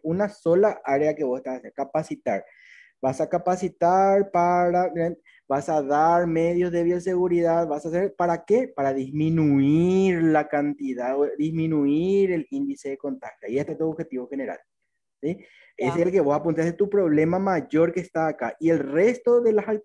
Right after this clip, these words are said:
Speaker 1: de, de lo pequeño que vas a proponerte son tus objetivos específicos.
Speaker 2: Específicos.
Speaker 1: En,
Speaker 2: Ah,
Speaker 1: en,
Speaker 2: entiendo.
Speaker 1: en todo caso, a,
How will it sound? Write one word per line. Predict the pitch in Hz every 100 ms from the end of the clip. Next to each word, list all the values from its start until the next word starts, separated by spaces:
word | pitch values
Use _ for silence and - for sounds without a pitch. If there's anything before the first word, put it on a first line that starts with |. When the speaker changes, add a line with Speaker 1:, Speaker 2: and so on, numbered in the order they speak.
| _
Speaker 1:
de, | 151 170 -
de | 156
lo | 165 165
pequeño | 170 - - 208 277
que | 277 196
vas | 180 185
a | 214 190
proponerte | 202 208 202 180 196 190 262
son | - 143 143
tus | 175 196 190 _ _ _
objetivos | 160 156 170 143 151 151
específicos. | 151 165 - - - - _ _ _ _ - 220 _
Speaker 2:
Específicos. | _ 208 370 165 160
Speaker 1:
En, | _ _ _ _ _ -
Speaker 2:
Ah, | - 196 -
Speaker 1:
en, | 190
Speaker 2:
entiendo. | _ 202 180 180
Speaker 1:
en | - -
todo | 226 233
caso, | 160 131 110
a, | 147